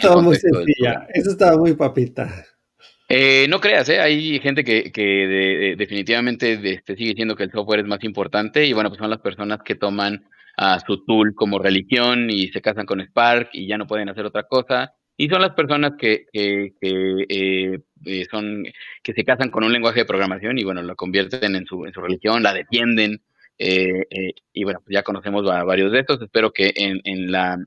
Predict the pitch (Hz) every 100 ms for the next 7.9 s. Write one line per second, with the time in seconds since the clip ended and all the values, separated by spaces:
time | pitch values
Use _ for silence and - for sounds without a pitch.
0 | - 95 92 90 85 78 101 95 107 -
1 | 110 104 104 127 92 90 95 87 104 104
2 | 107 _ - - - - 95 95 92 104
3 | 101 98 104 107 117 117 101 110 113 104
4 | 110 101 92 98 120 - 95 - 87 87
5 | 95 95 92 - 92 92 95 87 92 90
6 | 82 82 82 _ - - - - 80 82
7 | 87 - _ _ _ _ _ 131 123